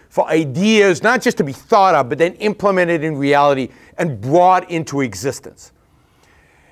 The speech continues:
And what you realize quickly,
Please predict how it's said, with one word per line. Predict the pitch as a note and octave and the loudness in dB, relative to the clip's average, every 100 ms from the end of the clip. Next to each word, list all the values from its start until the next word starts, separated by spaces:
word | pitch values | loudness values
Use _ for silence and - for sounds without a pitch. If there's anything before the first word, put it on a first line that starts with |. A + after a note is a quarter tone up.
| _ _ | _ _
And | G#3 G#3+ A3 A#3 _ | -2 0 0 -2 _
what | G3+ C#4 E4 - | -12 -6 -4 -4
you | F#4 G#3+ | -2 0
realize | G3 G3+ G3 F3 D#3+ D3+ - - - | 4 4 4 4 2 -2 -8 -16 -2
quickly, | A3+ A3+ D#3 B2+ | -2 -2 -4 -4